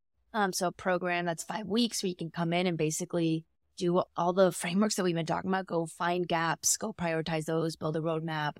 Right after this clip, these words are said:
align a team, especially if you're out of that person that's looking to be that unicorn or you know you need help with that. Um, it's a good program for that. And, um, that's pretty much it. On Twitter, I just tweet at Delta to tell them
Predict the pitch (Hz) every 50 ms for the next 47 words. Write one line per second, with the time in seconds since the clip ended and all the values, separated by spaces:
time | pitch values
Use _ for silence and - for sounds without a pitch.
0 | - - 160 156 156 156 160 160 156 156 - - 160 175 190 208 214 _ _ _
1 | _ _ _ _ _ _ - 165 160 - - - - 190 170 - - 175 165 170
2 | 170 165 165 160 170 170 170 160 160 165 214 - _ _ _ _ - - 180 -
3 | - 170 165 - - 180 160 - 185 180 160 180 175 175 175 147 165 180 185 180
4 | 175 - - 202 185 185 180 175 160 151 160 156 147 131 151 160 160 160 156 160
5 | 156 160 151 - 190 185 190 196 208 208 214 _ _ _ _ _ _ _ _ _
6 | - 214 208 202 196 185 175 165 156 - 175 - 170 - 170 170 - - 185 160
7 | 175 175 196 208 226 220 - 269 269 262 269 285 - - _ _ _ _ _ _
8 | _ _ - 226 240 240 240 240 240 240 240 240 240 240 240 240 240 240 226 -
9 | - - _ - 240 233 233 226 233 233 233 226 226 220 - _ - - 330 349
10 | 349 - - - 277 247 240 220 208 - - 196 196 - - - 220 220 - -
11 | 269 254 247 240 220 208 190 190 185 - - - - _ _ _ _ _ _ _
12 | _ _ - - - 208 185 175 - - 170 - - 170 147 165 170 - 170 156
13 | 160 180 196 - - 185 180 175 175 175 - - - 165 - - - - - -
14 | -